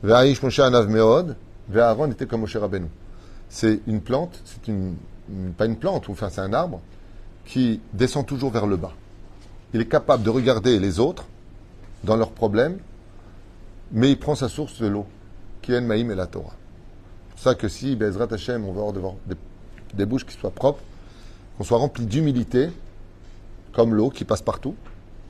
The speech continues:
parce que l'humilité amène l'homme à tout réussir, mais surtout qu'on soit toujours, Bezrat Hashem, capable de regarder vers le bas ceux que l'on peut relever.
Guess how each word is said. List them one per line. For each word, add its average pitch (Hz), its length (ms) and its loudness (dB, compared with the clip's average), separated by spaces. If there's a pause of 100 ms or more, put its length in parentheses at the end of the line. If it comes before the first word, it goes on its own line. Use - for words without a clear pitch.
(140)
parce 104 160 -6
que 123 80 -4
l'humilité 117 360 0
amène 107 220 2
l'homme 110 140 2
à 98 60 0
tout 104 140 -6
réussir, 104 440 -2 (720)
mais 110 160 -2
surtout 139 380 -6
qu'on 120 160 -8
soit 120 220 -2
toujours, 131 440 -4 (640)
Bezrat 107 300 -2
Hashem, 113 220 -8
capable 117 300 -2
de 107 60 2
regarder 101 320 0
vers 101 160 2
le 95 120 4
bas 110 240 4 (220)
ceux - 180 -2
que 107 120 -4
l'on 92 140 0
peut 107 340 -2
relever. 87 480 2